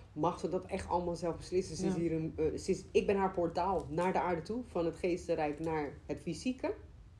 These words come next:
Speaker 1: Maar that's it. That's my job, als ouder zijnde.
Speaker 2: Mooi.
Speaker 1: Tuurlijk, we kiezen ervoor om onze kinderen goed te behandelen, maar er zijn ook heel veel ouders die dat niet doen.
Speaker 2: Nee,
Speaker 1: En
Speaker 2: die
Speaker 1: dat is
Speaker 2: alleen
Speaker 1: een
Speaker 2: maar de weg
Speaker 1: keuze.
Speaker 2: hebben vrijgemaakt, ja.
Speaker 1: En, hè,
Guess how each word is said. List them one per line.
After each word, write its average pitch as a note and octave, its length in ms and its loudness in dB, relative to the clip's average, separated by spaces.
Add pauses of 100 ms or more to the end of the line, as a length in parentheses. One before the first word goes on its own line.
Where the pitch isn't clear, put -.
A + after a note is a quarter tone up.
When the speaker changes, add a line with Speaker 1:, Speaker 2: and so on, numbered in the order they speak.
(120)
Speaker 1:
Maar F#3 200 2
that's A3 200 -4
it. - 160 0 (280)
That's F#3+ 220 2
my D3+ 220 0
job, C3 200 -2 (240)
als C3 160 -6
ouder C3+ 280 -4
zijnde. B2+ 280 -8 (140)
Speaker 2:
Mooi. D#3+ 260 -10
Speaker 1:
Tuurlijk, D#3+ 300 2
we D3 160 0
kiezen D#3+ 260 -4
ervoor D3+ 300 -2
om C#3+ 200 -2
onze - 200 -4
kinderen C#3 300 -2
goed - 120 -8
te C#3 60 -6
behandelen, G3 420 0 (260)
maar A#3+ 100 6
er G3+ 60 4
zijn F3 180 6
ook D#3+ 100 0
heel D#3+ 140 4
veel D3+ 80 -2
ouders C#3 220 0
die D#3+ 120 0
dat E3 140 -2
niet F#3+ 200 2
doen. B2+ 120 -2 (220)
Speaker 2:
Nee, A#3 100 0
Speaker 1:
En F#3 60 4
Speaker 2:
die F#3+ 80 8
Speaker 1:
dat G3 80 10
is E3+ 60 12
Speaker 2:
alleen E3+ 120 12
Speaker 1:
een D#3+ 60 12
Speaker 2:
maar D#3+ 80 6
de D#3+ 60 12
weg F3 80 12
Speaker 1:
keuze. D3+ 180 8
Speaker 2:
hebben D#3 120 2
vrijgemaakt, C3 680 -2
ja. D3 220 0
Speaker 1:
En, B3 240 10 (260)
hè, A3+ 280 6